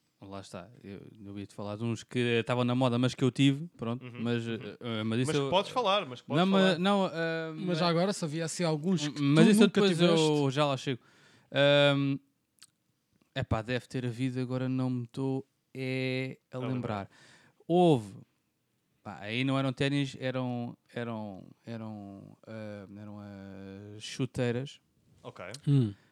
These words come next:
Speaker 1: Que, eh, na minha altura, para aí no sexto ano, estava muito em moda, pá. Eh, quem ia para, eh, a escola e ia para o, para, eh, eh, jogar a bola, eh, no,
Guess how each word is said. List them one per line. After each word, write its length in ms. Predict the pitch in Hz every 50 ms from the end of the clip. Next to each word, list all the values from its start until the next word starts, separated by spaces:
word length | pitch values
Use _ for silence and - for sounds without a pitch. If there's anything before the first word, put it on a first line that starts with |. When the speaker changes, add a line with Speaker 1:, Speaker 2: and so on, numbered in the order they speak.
| _ _ _
Speaker 1:
Que, 460 | - - 131 131 127 123 117 113 - _
eh, 540 | 117 120 120 120 120 117 117 117 117 120 120 120
na 100 | 127 131
minha 120 | 131 131 127
altura, 260 | 123 - 139 127 123
para 120 | - - 110
aí 40 | 113
no 120 | 117 117
sexto 340 | 113 - 120 104 - - 113
ano, 100 | 107 104
estava 280 | - - 113 107 113
muito 260 | 113 120 123 123 117 120
em 40 | 117
moda, 280 | 117 113 110 104 117
pá. 240 | - - 120 101 - - _ _ _ _ _ _ _ _ _ _
Eh, 380 | _ 110 113 113 113 113 113 113 - -
quem 380 | - 135 135 151 175 185 175
ia 320 | 156 127 113 101 92 104 - _ _ _ _ _ _ _ _ _ _ _ _ _ _ _ _ _ _ _ _ _ _ _
para, 460 | - 131 139 135 127 127 123 120 120
eh, 640 | - 120 123 120 120 120 117 117 117 117 117 117 117 113
a 40 | 113
escola 440 | - - - 131 117 110 107 107 -
e 300 | - 123 123 139 156 156 135
ia 240 | 117 107 98 98 - _ _ _ _
para 280 | - 131 131 123 120
o, 120 | 120 120 110
para, 640 | - _ _ - 127 127 117 113 110 107 104 92 -
eh, 800 | - 113 113 110 110 107 104 104 95 92 107 104 101 104 113 113 113
eh, 40 | 113
jogar 540 | 101 113 120 120 117 110 110 110 104 117 120
a 60 | 131
bola, 300 | 147 175 170 123 107 - -
eh, 360 | 113 113 110 110 110 110 110 110
no, 600 | 113 120 123 123 120 117 117 117 113 113 120 131